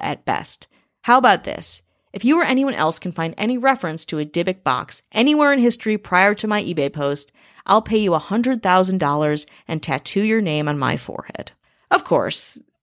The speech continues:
that's not true. There's lots of mentions of Dybbuks throughout history, maybe not specifically a box, but it really reads as, "I created the story and I am the authority on it." There's a lot of gray area, to be sure.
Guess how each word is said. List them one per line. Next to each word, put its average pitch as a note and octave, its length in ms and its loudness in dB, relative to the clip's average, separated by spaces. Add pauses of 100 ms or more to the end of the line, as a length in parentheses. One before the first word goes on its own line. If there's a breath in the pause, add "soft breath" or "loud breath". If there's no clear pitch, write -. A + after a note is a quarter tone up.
that's A3+ 200 2
not A3 140 4
true. F2 560 -2
There's F3+ 420 0
lots G3 300 -4
of F#3 80 -4
mentions G3 640 2
of D#3+ 240 -4
Dybbuks F3+ 360 0
throughout C#3 260 -4
history, E3+ 680 -2
maybe E3+ 220 -4
not D3+ 180 -4
specifically - 720 -8
a F3 60 -6
box, C4+ 460 2
but A3 340 0 (380 loud breath)
it D4+ 120 0
really E4 220 0
reads C#4 220 0
as, A#3 120 -2
"I G#3 120 4
created B3+ 380 0
the A#3 60 0
story F#3+ 360 2
and E3+ 80 -2
I D#3+ 140 -2
am D#3+ 160 -4
the D3 60 -6
authority D#2 440 -10
on A1 140 -12
it." - 200 -16 (400)
There's A3 380 2
a F3+ 100 -4
lot C4 200 4
of A3+ 160 -4
gray G3 280 0
area, F2+ 360 -8
to - 180 -12
be D#3 100 -4
sure. - 380 -10